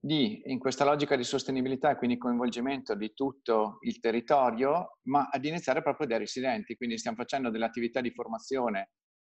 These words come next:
e di coinvolgimento e di sensibilizzazione dei residenti da un lato, perché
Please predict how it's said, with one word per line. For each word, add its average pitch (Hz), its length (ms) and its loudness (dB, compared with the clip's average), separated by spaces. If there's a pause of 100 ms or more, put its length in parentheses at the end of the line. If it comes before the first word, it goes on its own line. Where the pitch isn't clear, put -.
e 123 60 -4
di 120 80 2
coinvolgimento 127 640 4
e 120 40 4
di 120 120 0
sensibilizzazione 127 920 2
dei 104 140 0
residenti 117 480 -2
da 110 100 4
un 107 100 2
lato, 151 360 0
perché 123 520 -4